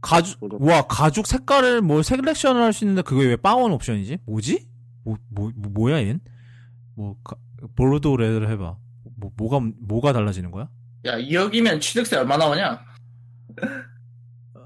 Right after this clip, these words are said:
Speaker 3: 취득세가 백 단위로
Speaker 1: 아.
Speaker 3: 나올 것 같은데?
Speaker 1: 아, 다, 이거 그, 가죽 색깔 세-, 선-, 선택하려면 위에서 투톤 가죽 시트 이런 거 다 추가했어야 되는구나. 빼, 그럼.
Speaker 2: 아.
Speaker 1: 육백,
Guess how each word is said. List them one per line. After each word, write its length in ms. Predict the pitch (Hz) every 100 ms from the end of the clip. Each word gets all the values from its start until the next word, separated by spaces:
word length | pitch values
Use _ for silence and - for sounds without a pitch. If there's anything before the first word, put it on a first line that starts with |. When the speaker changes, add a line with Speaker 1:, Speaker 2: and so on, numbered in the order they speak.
| -
Speaker 3:
취득세가 600 | - 226 254 285 233 180
백 200 | - -
단위로 240 | 240 233 120
Speaker 1:
아. 160 | 127
Speaker 3:
나올 80 | 135
것 60 | 123
같은데? 360 | - 160 - - - - - -
Speaker 1:
아, 560 | 113 120 127 151 165 127 -
다, 260 | - 156 - - - - - - -
이거 380 | 147 180 170 - -
그, 300 | - 143 135 - - - - -
가죽 320 | 147 151 170
색깔 400 | 202 - 214 190
세-, 100 | 208 - - -
선-, 160 | 165 208 -
선택하려면 720 | 220 214 214 196 185 185 127 131
위에서 320 | 139 185 180 -
투톤 420 | - - 311 262
가죽 240 | 156 151 -
시트 180 | - 160
이런 120 | 147
거 60 | 139
다 80 |
추가했어야 400 | 123 220 233 196
되는구나. 380 | 160 131 120 147 -
빼, 160 | 185 185
그럼. 200 | 104 95 - - -
Speaker 2:
아. 220 | 117 117 147
Speaker 1:
육백, 160 | 185